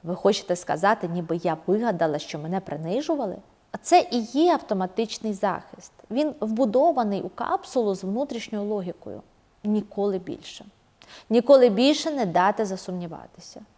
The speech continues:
Ніколи більше не переживати те саме. Терапія не скасовує захист. Вона робить його усвідомленим, помітним. І замість автоматичної реакції з'являється здатність помічати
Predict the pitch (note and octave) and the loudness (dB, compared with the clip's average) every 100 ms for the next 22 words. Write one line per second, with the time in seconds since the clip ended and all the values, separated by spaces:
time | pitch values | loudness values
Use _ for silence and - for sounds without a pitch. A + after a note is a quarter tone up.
0 | _ B3+ - C4+ B3+ F#3+ A#3 A#3+ - C4+ | _ -2 6 6 6 4 2 2 0 0
1 | A3+ F#3+ - - G3 G3+ F#3 E3+ E3 F#3+ | 0 -2 -4 0 2 2 -2 -2 -2 -4
2 | F#3 - D#3+ - - G3 - - _ _ | -8 -8 -10 -12 -14 -18 -20 -20 _ _
3 | _ - - D#4 D#4+ G4 G4+ C4+ C4 F4 | _ 0 8 8 8 8 8 6 2 2
4 | F4+ - C4+ - D4+ A#3 G3+ F3+ F#3 E3 | 2 -4 -6 0 0 2 0 0 -4 -6
5 | - - - _ _ _ - - A#3+ B3+ | -10 -20 -20 _ _ _ -20 -4 -2 0
6 | A#3+ - A3+ A3 C4+ C#4 G3 F#3+ G3 - | -2 0 0 2 0 -4 -4 -2 -4 -6
7 | G3 F3 - F#3 G3 G#3 G#3+ _ _ _ | -8 -8 -10 -12 -14 -16 -18 _ _ _
8 | _ _ A#3 A3 F#3 - - F#3+ _ _ | _ _ 0 2 -2 -6 -14 -18 _ _
9 | _ _ A#3 G3 - G#3 C4 C#4 A3 - | _ _ -4 -4 -2 4 4 4 0 -2
10 | G3+ - G#3+ G#3 - A#3 - F#3 E3+ F#3+ | -2 0 0 0 -2 -2 -4 -6 -4 -2
11 | - - - - F3+ D#3 - _ - G3+ | -2 -4 -10 -4 -4 -4 -12 _ -2 4
12 | G#3+ G#3 G#3+ A#3+ B3 C4 F3+ G3 G3+ A3 | 4 6 6 4 2 -4 0 -2 0 -4
13 | G3+ - _ G#3 G3+ G3+ G#3+ D#3 - | -6 -10 _ -4 -4 -4 -4 -6 -8